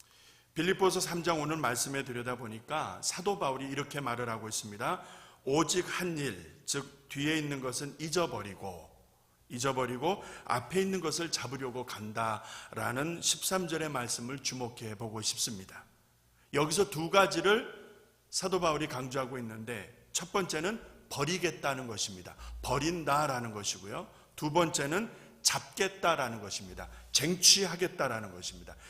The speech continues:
이거 굉장히 강한 표현입니다. 그러면 버린다는데 무엇을 버린다는 말인지를 우리가 좀 생각해 보아야 하겠지요. 자, 뒤에 있는 것들, 그 전의 일들을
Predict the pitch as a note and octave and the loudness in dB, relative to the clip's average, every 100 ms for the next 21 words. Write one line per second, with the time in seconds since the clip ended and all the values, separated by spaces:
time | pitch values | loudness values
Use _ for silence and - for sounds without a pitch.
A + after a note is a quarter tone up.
0 | - D3+ D#3 D3+ E3+ G3 G3 - B2+ D3 | -6 -4 -2 -2 2 2 2 -4 -2 -2
1 | C#3+ C3+ A#2 G2+ E2 - - - _ _ | -2 -4 -4 -6 -10 -16 -20 -20 _ _
2 | _ _ _ _ _ _ _ D#3 D3+ C#3+ | _ _ _ _ _ _ _ 2 2 4
3 | D#3 G#2 - - - - - _ - D#3+ | 2 0 -8 -16 -20 -20 -20 _ 0 2
4 | G#3+ A3+ D#3 C#3+ B2+ B2+ B2 D3 G3 - | 4 4 4 2 -2 -4 0 4 6 6
5 | G3+ G3+ A2+ A#3 E3 D3 C#3+ B2+ B2 B2+ | 2 0 -4 -4 -4 -4 0 0 0 -4
6 | B2+ G#2 A2+ A2 G#2 G#2+ G2 C#3 G3 G#3 | -6 -6 -6 -8 -8 -10 -2 2 2 0
7 | - - - C3 C3 C3 D3 F#3+ G#3+ F#3+ | -10 -18 -10 -4 -4 -2 -2 0 0 -2
8 | - C3+ A#2 B2+ B2 A#2+ A#2 D#3+ F#3 D3 | -2 -4 0 0 2 2 -2 -2 -2 -2
9 | C3 G#2 - - - _ _ _ _ _ | -4 -6 -10 -20 -20 _ _ _ _ _
10 | _ _ _ - - - C3 D3+ A#3 - | _ _ _ -20 -10 -2 2 2 0 -8
11 | - - E3+ G3 A#3 G#3+ G#3 G3 C#3+ A#2 | -18 -4 4 6 8 6 2 0 -2 -4
12 | - A#2+ F2+ - - - _ _ _ _ | -6 -6 -6 -8 -18 -20 _ _ _ _
13 | _ _ _ _ - - - F#3+ F#3+ G#3 | _ _ _ _ -20 -8 2 6 8 8
14 | G#3+ G3 D3 D3 C#3+ B2+ D3+ G2+ F2+ | 6 4 0 0 0 2 2 2 -6